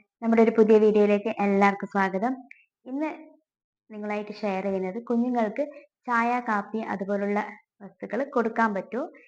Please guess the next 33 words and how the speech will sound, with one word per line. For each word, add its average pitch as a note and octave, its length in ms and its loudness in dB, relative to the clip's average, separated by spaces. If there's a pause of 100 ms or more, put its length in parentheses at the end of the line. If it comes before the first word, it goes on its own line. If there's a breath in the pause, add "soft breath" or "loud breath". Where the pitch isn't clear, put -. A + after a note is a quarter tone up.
(220 loud breath)
എന്നതിനെ A#3+ 320 -8
കുറിച്ചിട്ടാണ്. G3+ 520 -8
അല്ലെങ്കിൽ A3+ 340 -4
അത് G#3+ 160 -4
കൊടുത്തു A#3 300 -6
കഴിഞ്ഞിട്ടാകുമ്പം, G#3 640 -4 (320 loud breath)
ആ, G#3+ 160 -4
കുഞ്ഞുങ്ങളെ A3 460 -2
എങ്ങനെ A3+ 300 0
ദോഷകരമായിട്ട് G#3 680 -4
ബാധിക്കുന്നു G3 640 -4 (260 loud breath)
എന്നൊക്കെയാണ് A3 480 -6
ഇന്നത്തെ A#3 360 -4
വീഡിയോയിൽ G3 480 -4 (120)
പറയുന്നത്. F3 420 -2 (560)
അപ്പോൾ A3+ 160 -10
വീഡിയോസ് A3 560 -8
യൂസ്ഫുൾ G#3 440 -6
ആവുകയാണെങ്കിൽ G#3 520 -4
എല്ലാവരും G3+ 500 -6
ഒന്ന് G3+ 220 -8
ലൈക്ക് G3 320 -8
ചെയ്യുക, G#3+ 260 -8 (400 loud breath)
ഷെയർ G3+ 240 -4
ചെയ്യുക, G#3 360 -6 (220)
കമന്റ് G#3 340 -2
ചെയ്യുക. G3+ 180 -2
നിങ്ങളുടെ G3+ 320 -6
അഭിപ്രായങ്ങളൊക്കെ G3 760 -6 (360 loud breath)
കമന്റ് G3+ 320 -8
ആയിട്ട് G3 200 -8
ഞങ്ങളെ G3 320 -4
അറിയിക്കുക. F#3+ 460 -6